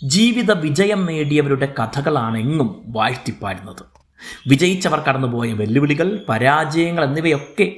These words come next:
മാതൃകയാക്കാൻ പ്രചോദനമായി അവതരിപ്പിക്കപ്പെടും. എന്നാൽ അവരെക്കാൾ കഠിനാധ്വാനം ചെയ്തവർ പലരും ആ നേട്ടത്തിലെത്താത്തതിനാൽ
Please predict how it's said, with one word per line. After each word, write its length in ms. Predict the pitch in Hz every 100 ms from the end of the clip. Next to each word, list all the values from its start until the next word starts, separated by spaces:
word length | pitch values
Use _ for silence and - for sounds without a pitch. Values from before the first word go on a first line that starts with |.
| 147
മാതൃകയാക്കാൻ 1080 | 123 135 147 156 170 165 131 127 151 131 117 -
പ്രചോദനമായി 840 | 120 120 147 175 165 151 131 120 117 113 -
അവതരിപ്പിക്കപ്പെടും. 840 | 117 117 117 113 110 110 113 - - _ -
എന്നാൽ 280 | 143 185 123 180 - - - -
അവരെക്കാൾ 580 | - 135 185 196 - 196
കഠിനാധ്വാനം 920 | 196 165 151 165 190 185 180 185 185
ചെയ്തവർ 380 | 180 170 170 175 180
പലരും 500 | 156 156 175 180 185
ആ 100 | 143 151 170
നേട്ടത്തിലെത്താത്തതിനാൽ 1400 | 147 160 170 170 165 143 - 156 160 170 170 165 165